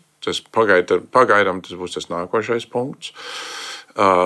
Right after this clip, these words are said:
mums abiem pietika Kalifornija, mēs esam tur trīsdesmit plus gadus dzīvojuši un, un, ā, jā, dzīve mainās un, un, bet tagad mums tagad atverās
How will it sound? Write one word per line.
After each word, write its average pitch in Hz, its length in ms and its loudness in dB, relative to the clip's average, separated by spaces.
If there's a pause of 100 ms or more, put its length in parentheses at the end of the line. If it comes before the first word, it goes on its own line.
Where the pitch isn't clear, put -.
(320)
mums 117 300 2
abiem 110 360 6
pietika 110 480 0
Kalifornija, 110 520 0
mēs 95 220 0
esam 87 260 -4
tur 82 200 -6
trīsdesmit 87 520 -2
plus 90 300 -4
gadus 85 300 0
dzīvojuši 104 680 2
un, 78 260 -6
un, 80 280 -10
ā, 80 1160 -10 (280)
jā, 247 260 -2 (1080)
dzīve 127 460 2
mainās 135 600 2
un, 87 180 -6 (100)
un, 90 220 -10 (500)
bet 127 200 2
tagad 147 320 6
mums 131 180 -4
tagad 123 260 2
atverās 117 720 2